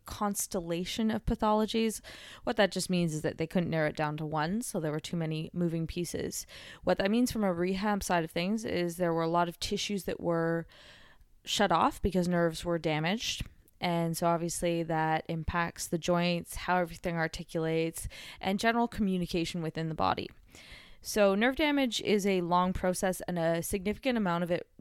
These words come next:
does involve waiting. But whenever we're trying to remodel tissues and rehabilitate, we're trying to remind your brain of where all your pieces are.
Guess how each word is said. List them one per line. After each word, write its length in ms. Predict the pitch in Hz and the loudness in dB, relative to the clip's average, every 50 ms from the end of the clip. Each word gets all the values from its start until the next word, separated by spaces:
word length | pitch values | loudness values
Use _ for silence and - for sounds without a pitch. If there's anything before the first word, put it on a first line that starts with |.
| 175 - | -4 2
does 380 | 196 175 190 226 262 254 - | 4 4 6 4 4 0 -2
involve 480 | - - 254 233 202 208 202 196 202 190 | -2 0 0 2 2 4 4 4 2 2
waiting. 640 | 175 156 156 165 160 156 156 151 151 165 214 285 349 - _ - - - - - - - - | -2 -4 -4 -4 -2 -2 -2 -4 -2 -2 -4 -4 -6 -10 _ -20 -20 -20 -20 -20 -12 -4 0
But 120 | 190 190 | 0 2
whenever 400 | 156 208 214 226 233 247 294 294 | 2 2 4 4 4 4 2 2
we're 160 | 262 240 240 | 0 0 -2
trying 400 | 240 - - - 208 202 196 202 - | -4 -4 -2 0 0 0 0 0 -2
to 160 | - 208 175 | -2 -4 -4
remodel 580 | 165 165 190 190 196 196 190 190 180 175 180 | -4 -2 -2 0 2 2 4 4 4 4 2
tissues 720 | 175 - - 185 180 - - - 180 175 170 170 170 165 - | 2 0 -2 -4 -2 -2 -2 0 2 2 4 4 2 0 -2
and 440 | - - 175 175 170 165 160 160 160 | -4 -4 -2 -2 -2 -2 -4 -4 -2
rehabilitate, 1400 | 170 180 180 180 180 185 - - 170 - - 202 180 160 - 190 202 226 233 220 - - 190 170 165 165 170 - - - - - - - - - - - - - | -2 0 0 0 0 -2 -4 -8 -8 -4 0 0 0 2 2 4 4 6 4 4 2 2 2 4 4 4 2 -2 -6 -14 -16 -16 -16 -16 -18 -20 -20 -20 -18 -14
we're 240 | - 180 175 214 220 | -6 0 2 2 4
trying 500 | - - - 262 262 262 262 269 262 254 | 2 2 0 2 4 4 4 4 4 2
to 520 | - - - 220 208 202 208 196 180 - - - | 2 0 0 0 2 2 2 0 -2 -6 -10 -6
remind 720 | 185 180 202 208 208 208 208 208 214 226 240 247 254 240 208 | 0 2 4 6 6 6 6 6 6 4 4 4 2 2 2
your 80 | 208 | 0
brain 540 | 185 170 - 180 175 175 175 175 175 175 170 | 0 2 2 2 2 2 2 2 0 0 0
of 260 | - 170 175 165 156 | 0 -2 -2 0 2
where 220 | 170 175 175 175 175 | 2 2 4 4 4
all 180 | 170 170 175 | 4 4 2
your 160 | 170 160 160 | 2 2 0
pieces 600 | 160 - - - - - 180 170 - - 170 - | -2 -2 -4 -6 -4 -4 -6 -6 -6 -6 -6 -4
are. 260 | 151 - - - - | -4 -6 -6 -8 -12